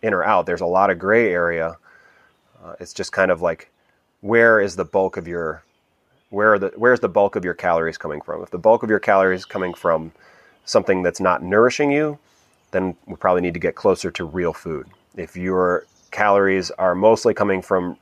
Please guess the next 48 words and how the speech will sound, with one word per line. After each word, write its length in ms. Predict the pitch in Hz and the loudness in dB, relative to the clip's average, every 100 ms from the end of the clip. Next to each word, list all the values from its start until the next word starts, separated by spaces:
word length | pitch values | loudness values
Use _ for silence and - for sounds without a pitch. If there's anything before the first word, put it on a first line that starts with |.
| _ _ _ _ | _ _ _ _
really 260 | 107 110 98 | 0 0 4
nourishing 440 | 104 110 - 95 | 4 4 2 -4
foods 500 | - 110 110 104 - - - - _ - | 0 0 2 0 -6 -18 -20 -20 _ -2
and 400 | 98 95 90 87 | 0 0 -2 -6
you 100 | 90 | -2
have 260 | 98 90 | 2 2
a 120 | 87 87 | 0 -2
slice 340 | - 92 - | 2 2 0
of 80 | 85 | 0
bread, 440 | 95 95 90 90 - _ _ _ _ | 4 4 2 -2 -14 _ _ _ _
uh, 240 | - 85 82 | -4 -2 0
that 220 | 87 - | -2 -2
you 200 | 98 110 | 0 0
made, 360 | 101 104 113 107 | 4 4 4 2
so 100 | 92 | -4
you 180 | 92 | -4
control 480 | 98 95 - 104 104 | -4 -6 2 4 6
all 140 | 92 95 | 6 4
the 100 | 95 | 2
ingredients 500 | 92 95 98 95 - | 0 0 2 0 -2
that 120 | 90 | -4
go 240 | 95 92 | 0 0
in, 240 | 98 127 147 _ - - - _ | 2 2 0 _ -20 -20 -20 _
I'm, 200 | 92 90 - | -4 -4 -6
I'm 140 | 90 | -8
guaranteeing 600 | 87 98 95 - 110 98 | 0 2 2 2 2 2
if 140 | 90 - | 0 -2
you 400 | 95 95 95 - | -2 0 -2 -2
look 180 | 98 98 | -4 -2
at 120 | 90 | -4
your 220 | 92 98 | 2 2
homemade 460 | 90 110 104 92 87 | 4 2 4 2 2
bread, 280 | 90 87 85 - - _ | 2 2 0 -8 -18 _
uh, 180 | 95 87 | -8 -6
the 160 | 90 | -4
ingredients 480 | 90 92 92 90 - | -4 -2 0 -2 -2
list 240 | 92 87 - | -2 -2 -6
versus 480 | - 92 - 85 | -2 -2 -2 -8
the, 320 | - 85 82 - - - - _ - | -2 0 0 -2 -16 -20 -20 _ -6
the 80 | 82 | 0
bread 220 | 95 90 | 2 2
that 140 | 90 | 0
you 80 | 95 | -2
would 120 | 87 | -4
pick 180 | - 98 | -4 2
off 180 | 92 85 | 2 2
the 60 | 85 | -4
shelf 560 | - 92 90 - - | 2 4 4 0 -14